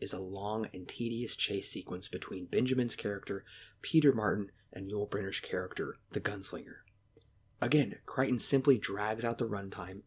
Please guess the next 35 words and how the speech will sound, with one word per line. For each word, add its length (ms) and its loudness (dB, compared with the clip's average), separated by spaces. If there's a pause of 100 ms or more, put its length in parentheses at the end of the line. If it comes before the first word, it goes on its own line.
Instead 320 2
of 100 2
creating 380 4
suspense, 560 0 (440)
he 200 -6
simply 340 6
creates 340 0
boredom. 460 -6 (1040)
Honestly, 420 8
I 60 4
was 180 6
very 360 8
eager 260 4
for 160 2
this 180 0
movie 400 -2
because 320 2
of 80 8
the 120 6
new 260 4
H 260 2
B 160 0
O 100 2
series 500 0
remake 640 2
that 160 -2
looks 160 -4
promising. 640 0 (960)
Sadly, 580 8
I 100 -2
was 140 0
disappointed 560 4
with 200 -4
this 220 -2
movie. 380 -12